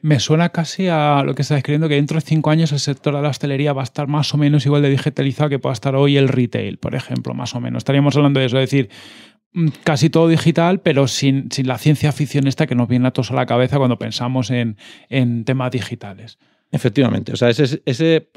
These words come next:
Speaker 2: tener en cuenta que no puede haber un cambio tan radical en tan poco tiempo. Necesita una serie de pasos. ¿Que al cabo de más tiempo llegaremos a los otros? Sí, seguro, convencido. Pero dentro de cinco años, yo creo que es un tiempo,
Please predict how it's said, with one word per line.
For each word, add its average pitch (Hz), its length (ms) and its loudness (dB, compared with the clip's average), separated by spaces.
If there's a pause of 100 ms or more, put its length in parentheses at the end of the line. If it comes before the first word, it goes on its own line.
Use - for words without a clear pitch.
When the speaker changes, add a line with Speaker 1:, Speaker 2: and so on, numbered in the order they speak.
Speaker 2:
tener 139 180 0
en 147 60 2
cuenta 170 180 2
que 156 60 0
no 160 100 4
puede 165 160 2
haber 160 120 2
un 147 80 0
cambio 147 260 0
tan 139 200 -2
radical 127 360 0
en 123 100 -2
tan 113 140 -4
poco 110 180 -4
tiempo. 110 460 -6
Necesita 117 560 -4
una 135 220 -4
serie 139 200 -4
de 117 100 0
pasos. - 360 -4 (280)
¿Que 135 100 0
al 135 80 2
cabo 180 240 4
de 185 80 4
más 170 180 0
tiempo 175 320 0
llegaremos 160 460 -2
a - 20 -2
los 156 140 -6
otros? 156 240 -8
Sí, 120 240 -12
seguro, 123 480 0
convencido. 117 560 0
Pero 117 220 0
dentro 127 260 -2
de 131 80 -2
cinco 123 280 -2
años, 196 360 0 (320)
yo 120 180 2
creo 131 140 4
que 131 60 0
es - 100 -4
un 123 100 -4
tiempo, 135 500 -2